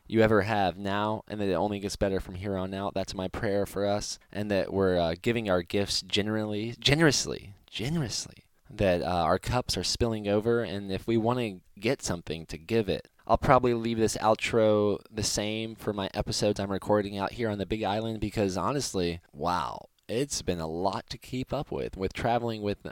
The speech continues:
uh, our baby and Deanna and all these different climates. Like, literally, someone can drive to snow, to the beach, to the desert,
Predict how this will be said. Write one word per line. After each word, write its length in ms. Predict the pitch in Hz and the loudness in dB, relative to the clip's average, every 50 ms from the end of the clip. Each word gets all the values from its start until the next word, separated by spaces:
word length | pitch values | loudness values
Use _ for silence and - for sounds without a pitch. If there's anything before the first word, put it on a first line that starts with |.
| - | -8
uh, 400 | - 92 92 90 87 78 80 76 - - _ _ _ - - - | -6 -6 -4 -4 -4 -4 -6 -6 -8 -10 _ _ _ -20 -14 -8
our 140 | - 92 92 | -6 -6 -2
baby 840 | 92 107 104 107 110 113 104 113 113 113 113 110 110 110 107 - - | 0 0 0 2 0 0 0 -2 -2 0 0 0 0 -2 -2 -4 -8
and 240 | - - 92 92 92 | -10 -10 -10 -10 -10
Deanna 800 | - 101 101 98 101 104 107 110 113 113 117 110 110 110 110 104 | -8 -6 -4 -4 -2 -2 -2 -2 -4 -4 -4 -4 -4 -4 -4 -4
and 80 | 98 95 | -2 0
all 220 | - 90 98 104 | 4 6 6 6
these 220 | 117 113 113 95 | 6 4 2 0
different 260 | - 110 98 104 87 - | -2 -4 -4 -6 -8 -6
climates. 460 | - - 98 104 110 113 110 101 - | -6 -4 -4 -4 -4 -6 -4 -2 0
Like, 160 | 101 95 95 | 0 0 0
literally, 480 | 107 120 131 127 117 110 104 98 92 87 | 2 4 4 4 6 4 2 2 0 -2
someone 400 | - - 117 113 113 110 107 98 | -2 -2 -2 0 0 -2 -4 -4
can 140 | - 104 | -6 -6
drive 600 | 98 98 107 101 101 104 101 98 95 95 90 - - - _ _ _ _ _ - | 0 4 4 6 6 6 6 4 4 2 0 -4 -10 -20 _ _ _ _ _ -4
to 140 | - 104 | -2 0
snow, 840 | 92 - - - - 117 117 117 117 117 117 117 117 117 113 110 107 - - | 2 2 2 2 0 0 0 2 4 4 6 6 6 6 6 4 2 -2 -6
to 100 | - - | -6 -4
the 120 | 98 95 87 | -2 -2 -2
beach, 760 | 85 113 110 113 117 117 113 101 - - - - - - - | -2 -4 -2 -2 0 0 -2 -2 -4 -4 -4 -4 -4 -4 -4
to 100 | - 101 | -4 -4
the 100 | 87 87 | -4 -4
desert, 880 | 82 85 - - 113 113 113 107 104 107 117 120 120 104 - - - | -6 -2 2 4 6 6 4 4 2 4 4 6 6 4 2 0 -10